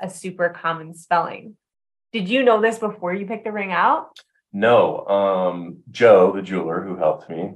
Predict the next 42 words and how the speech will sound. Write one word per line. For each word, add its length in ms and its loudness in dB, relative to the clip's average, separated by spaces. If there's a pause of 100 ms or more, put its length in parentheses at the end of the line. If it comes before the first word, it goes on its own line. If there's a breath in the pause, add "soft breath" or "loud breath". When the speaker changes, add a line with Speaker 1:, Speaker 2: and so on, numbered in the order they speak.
Speaker 1:
We 120 -10
love 340 4
Joe. 460 0
Thank 100 2
Speaker 2:
Joe, 160 2
Speaker 1:
you, 80 -8
Joe. 340 0
Speaker 2:
yeah. 420 6
Speaker 1:
<laughs> 240 -6 (120)
Speaker 2:
It's 380 -20 (200)
really 340 -2
hooked 200 -4
me 160 -6
up 160 -2
'cause 120 -14
I 100 6
had 120 0
no 220 0
idea 260 -2
about 240 -4
rings. 500 -12 (360)
Um, 540 2
but 220 4
he 340 -8
kind 180 2
of 100 -4
pulled 200 0
up 100 0
his 160 -8
site 320 2
and 100 -16
was 220 -14
like, 380 -2
"This 500 -12
is 580 -10
crazy, 540 -6
but 240 -2
this 220 -6
ring 480 -2
and, 120 -12
and 140 -12
the 60 -6